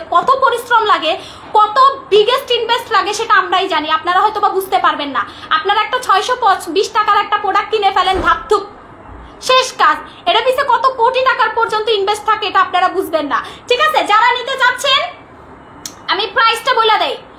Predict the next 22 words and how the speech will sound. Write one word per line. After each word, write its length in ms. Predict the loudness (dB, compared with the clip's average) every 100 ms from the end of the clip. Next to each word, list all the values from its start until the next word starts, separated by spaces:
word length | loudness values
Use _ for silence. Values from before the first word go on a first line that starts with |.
| -20 -20 -6
এটা 240 | -2 0 0
যদি 220 | 2 2
আমরা 260 | 2 2 0
দেশের 280 | -2 -2
বাইরে 280 | 0 0 0
থেকে 200 | -4 0
আনতাম, 280 | 0 0 -2
minimum 380 | -2 0 2 2
তিন 140 | 0 0
হাজার 320 | 2 2 0
টাকা 180 | 0 0
হইতো 220 | -2 -2
এটার 200 | -2 0
দাম, 220 | 0 -2 -8 -20 -20 -20 -20 -20 -20 -14
সর্বনিম্ন 760 | -2 2 4 4 0 0 -2 0
তিন 200 | 0 0
হাজার 220 | 0 0 0
টাকা 180 | 2
হইতো 240 | 2 2 0
এটার 240 | -2 0
দাম। 280 | 2 2 2
But 360 | 2 0 -4